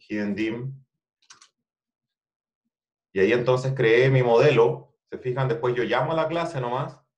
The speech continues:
con todos los parámetros que yo quiera especificar del constructor, y después puedo ver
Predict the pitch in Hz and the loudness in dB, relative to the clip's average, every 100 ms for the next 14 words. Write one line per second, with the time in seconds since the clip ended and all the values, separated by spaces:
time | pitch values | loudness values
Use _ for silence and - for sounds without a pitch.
0 | _ _ _ _ _ _ 107 107 104 127 | _ _ _ _ _ _ -6 -4 -4 -2
1 | 131 - 143 139 151 151 139 131 127 139 | 0 0 0 0 0 -4 -4 -4 -2 -2
2 | 147 139 135 127 127 139 143 135 131 - | -4 -4 -8 -8 -4 -2 -2 -4 -4 -4
3 | 127 - 156 156 - _ _ _ _ _ | -8 -4 -2 -2 -6 _ _ _ _ _
4 | _ _ _ _ _ 104 107 107 135 135 | _ _ _ _ _ -6 -4 -2 -2 0
5 | 135 127 131 139 - - | 0 2 2 0 -4 -12